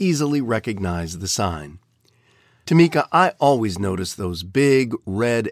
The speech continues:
eight-sided signs as I breeze right through them.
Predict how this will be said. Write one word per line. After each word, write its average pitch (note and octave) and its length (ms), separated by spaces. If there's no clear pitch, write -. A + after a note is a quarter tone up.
eight-sided A2+ 640
signs G2 600
as G2 240
I F2+ 180
breeze A2 380
right A2 200
through F#2 200
them. D#2 200